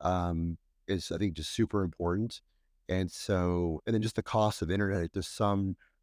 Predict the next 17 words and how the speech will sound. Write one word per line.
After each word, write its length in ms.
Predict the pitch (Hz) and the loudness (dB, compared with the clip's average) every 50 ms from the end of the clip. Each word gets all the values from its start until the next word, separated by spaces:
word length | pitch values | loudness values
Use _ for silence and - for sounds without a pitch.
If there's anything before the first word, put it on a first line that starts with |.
| _ - | _ 0
remote 320 | 104 107 104 104 101 95 | 0 2 4 4 2 2
areas 560 | 107 104 107 107 107 104 98 82 78 80 82 82 | 2 2 4 4 4 4 2 2 0 -2 -2 -4
that 80 | 82 | -6
just 180 | 76 73 71 - | -6 -6 -6 -4
don't 240 | - 98 92 90 87 | -2 -2 0 0 0
have 300 | 104 98 92 90 87 - - | 0 0 0 0 0 -2 -2
internet, 480 | 80 95 98 90 87 85 82 82 - - | -2 0 0 2 0 0 -2 -4 -6 -6
and 100 | - 85 | -6 -4
those 180 | 90 92 87 - | -4 -4 -4 -4
individuals, 880 | 98 80 82 80 92 95 85 - 98 92 92 90 85 80 71 - - - _ _ - _ _ _ _ _ _ _ - | -4 -4 -2 -2 -2 -2 -2 0 0 0 0 0 0 -2 -4 -6 -12 -16 _ _ -20 _ _ _ _ _ _ _ -2
um, 420 | 92 92 90 85 78 78 71 67 - _ _ - | -2 0 0 0 -2 -4 -4 -8 -10 _ _ 0
you 80 | 110 | 0
know, 60 | 104 | 2
they, 240 | 90 95 95 87 - 80 | 2 2 2 0 0 0
they, 300 | 98 104 98 98 82 - _ _ - | 0 0 0 0 -2 -6 _ _ -8
they 100 | - 87 | -6 -4
can 220 | - 104 98 85 | -2 -2 -4 -4